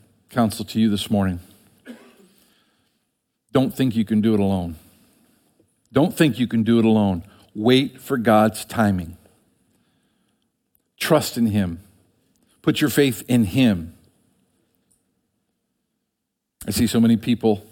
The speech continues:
they see something they want, and instead of praying it in, instead of talking to God, instead of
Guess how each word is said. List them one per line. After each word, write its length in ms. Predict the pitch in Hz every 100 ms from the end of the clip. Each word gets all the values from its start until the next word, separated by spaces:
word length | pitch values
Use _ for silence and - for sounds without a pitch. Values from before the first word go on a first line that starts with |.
| _ _ _
they 100 | 131
see 160 | -
something 400 | 147 143 127 139
they 140 | 120 117
want, 640 | 107 123 127 123 - - - _ _ _ _ _ _ _ _
and 120 | 165 147
instead 240 | - 151
of 120 | 120
praying 380 | - 147 147 151
it 80 | 131
in, 160 | 131
instead 260 | 135 - 151
of 140 | 127 - -
talking 340 | - 160 - 156
to 80 | 127
God, 400 | 127 131 131 131
instead 360 | 127 - 156
of 240 | 151 113